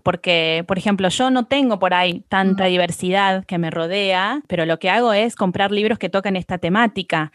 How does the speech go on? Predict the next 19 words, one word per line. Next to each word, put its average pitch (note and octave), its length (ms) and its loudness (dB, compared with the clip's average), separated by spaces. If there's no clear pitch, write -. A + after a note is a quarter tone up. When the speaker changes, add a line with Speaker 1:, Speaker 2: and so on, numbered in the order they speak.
Speaker 1:
porque D#3+ 600 -2
es G3 100 0
verdad G#3 520 2
lo E3 120 0
que E3+ 100 -4
decías F3+ 340 -2
antes, F#3 480 0
el E3 140 -4
peso A3+ 320 0
de G#3 100 2
lo F3+ 120 4
que E3+ 60 -4
no F3+ 120 0
se G3+ 120 -4
dice F#3 340 -2
tiene G3 300 0
sus D#3 140 -8
consecuencias. D3 800 -2
Entonces, G3+ 680 -2